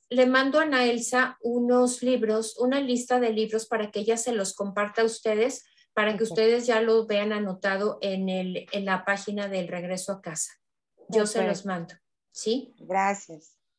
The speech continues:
Speaker 2: Muchas
Speaker 1: De nada.
Speaker 2: gracias, Nora. Claro que sí, yo
Speaker 1: No,
Speaker 2: se los
Speaker 1: al contrario.
Speaker 2: comparto. Y bueno, pues
Speaker 1: Gracias.
Speaker 2: muchísimas gracias por estar aquí. Yo sé que tienes mucho trabajo, muchas cosas que hacer,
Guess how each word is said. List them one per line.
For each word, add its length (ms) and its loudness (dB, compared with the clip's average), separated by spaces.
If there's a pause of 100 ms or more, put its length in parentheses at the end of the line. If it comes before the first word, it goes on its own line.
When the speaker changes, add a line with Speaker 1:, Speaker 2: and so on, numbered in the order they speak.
Speaker 2:
Muchas 300 0
Speaker 1:
De 40 -2
nada. 220 2
Speaker 2:
gracias, 260 -4
Nora. 300 -6
Claro 260 -4
que 100 -4
sí, 140 -6
yo 80 -2
Speaker 1:
No, 60 0
Speaker 2:
se 60 2
los 100 4
Speaker 1:
al 80 -2
contrario. 460 2
Speaker 2:
comparto. 340 -4 (340)
Y 120 2
bueno, 300 2
pues 120 2
Speaker 1:
Gracias. 100 -2
Speaker 2:
muchísimas 460 -4
gracias 200 -2
por 160 0
estar 260 0
aquí. 380 -2
Yo 120 -2
sé 160 -4
que 80 0
tienes 320 -4
mucho 520 -2
trabajo, 540 4
muchas 380 -4
cosas 340 -4
que 60 4
hacer, 460 2